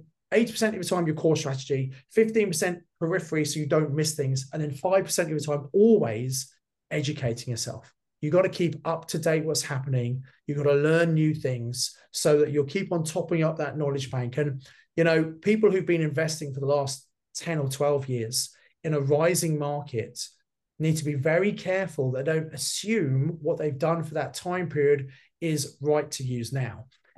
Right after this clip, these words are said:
And I think I am probably one of the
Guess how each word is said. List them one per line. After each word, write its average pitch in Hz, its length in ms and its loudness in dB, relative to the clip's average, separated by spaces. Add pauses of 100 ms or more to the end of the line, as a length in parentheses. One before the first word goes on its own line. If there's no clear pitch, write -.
(200)
And 165 320 2
I 190 140 2
think 190 380 0
I 175 160 0
am 170 140 2
probably 165 680 -2
one 151 240 -2
of 135 180 -2
the 185 400 -4